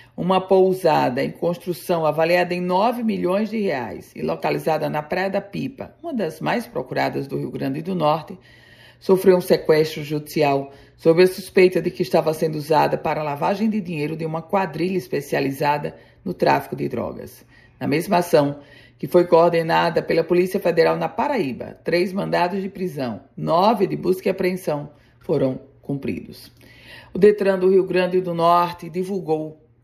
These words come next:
um telefone para atendimento exclusivo àquelas pessoas que estão interessadas em buscar a C N H popular, ou seja,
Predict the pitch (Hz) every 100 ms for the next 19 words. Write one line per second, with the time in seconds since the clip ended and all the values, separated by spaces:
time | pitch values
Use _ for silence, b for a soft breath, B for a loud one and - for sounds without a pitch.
0 | _ _ _ _ _ - b b b -
1 | 208 233 233 277 269 247 - 127 - -
2 | B B B 185 170 170 175 170 175 175
3 | - - 330 - 247 147 160 147 143 -
4 | 151 151 156 151 156 - 160 - 156 151
5 | 139 135 - 156 151 147 147 151 147 151
6 | - 160 143 143 B B B 151 - 175
7 | 165 156 143 151 - 170 170 151 135 120
8 | - 170 147 - 117